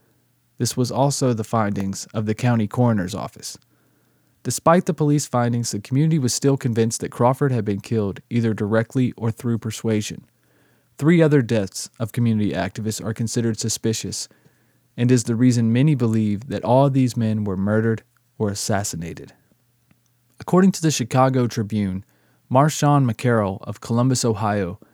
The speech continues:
shot himself in February of twenty sixteen outside the front door of the Ohio State House, police said. He had been active in Ferguson. And in October, twenty-four-year-old Danye Jones was found hanging from a tree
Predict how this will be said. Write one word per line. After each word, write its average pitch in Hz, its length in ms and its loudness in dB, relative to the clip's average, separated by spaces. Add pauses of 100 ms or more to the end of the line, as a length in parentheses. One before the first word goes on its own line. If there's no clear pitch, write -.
(160)
shot 123 300 2
himself 101 560 -4 (260)
in 110 100 -2
February 117 500 2
of 104 120 -2
twenty 117 260 -2
sixteen 113 640 -4
outside 117 420 0
the 104 80 -6
front 120 300 0
door 117 220 2
of 110 80 -2
the 110 100 -2
Ohio 104 360 0
State 110 360 -2
House, 90 400 -8 (140)
police 98 260 -8
said. 78 300 -8 (840)
He 131 200 2
had 131 120 4
been 117 160 0
active 113 540 -6 (220)
in 98 100 -8
Ferguson. 98 560 -8 (1200)
And 123 180 4
in 127 120 6
October, 113 680 2 (360)
twenty-four-year-old 135 880 4
Danye 127 420 2
Jones 117 420 0
was 113 160 -10
found 107 320 -4
hanging 123 280 -2
from 113 240 -4
a 95 40 -8
tree 117 520 -6